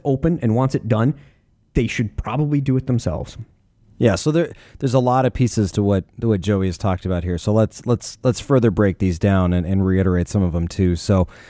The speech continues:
Speaker 2: um, so the, the encryption on the iPhone itself has got a multi-tiered system to it. Um, there are, there are two keys. One is embedded in the hardware, and the second is from the pin. Uh, of course, that four to six digit pin that you have. So the hardware key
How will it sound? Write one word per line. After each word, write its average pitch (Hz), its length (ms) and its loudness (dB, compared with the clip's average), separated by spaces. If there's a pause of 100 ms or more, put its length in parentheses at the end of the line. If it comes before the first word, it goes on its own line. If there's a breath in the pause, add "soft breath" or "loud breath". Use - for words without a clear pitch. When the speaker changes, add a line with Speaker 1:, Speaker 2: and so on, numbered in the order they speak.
(240 loud breath)
Speaker 2:
um, 104 400 0
so - 160 0
the, 151 140 0
the 156 180 0
encryption 208 540 -2
on 151 100 2
the 139 60 2
iPhone 113 340 2
itself 92 380 -2
has 95 160 -6
got 104 160 0
a - 20 0
multi-tiered 104 720 -2
system 90 400 -4
to 87 220 0
it. 82 140 0 (360 loud breath)
Um, 95 240 -2
there 110 140 2
are, 101 340 2
there 104 180 -2
are 95 80 -2
two 180 220 -2
keys. 139 560 0
One 117 220 2
is 110 100 2
embedded 104 320 2
in 98 80 0
the 92 80 0
hardware, 95 420 0
and 104 120 0
the 90 60 -2
second 98 420 -4
is 85 180 -6
from 113 360 -2
the - 80 -4
pin. 101 540 0 (400 loud breath)
Uh, 92 240 0
of 87 100 -4
course, 95 200 0
that 87 160 -2
four 107 240 0
to 90 60 -2
six - 240 -6
digit - 260 -4
pin 107 160 0
that 87 200 -2
you 80 80 0
have. 76 300 -2
So 113 120 -2
the 90 120 -2
hardware 175 320 0
key 113 340 2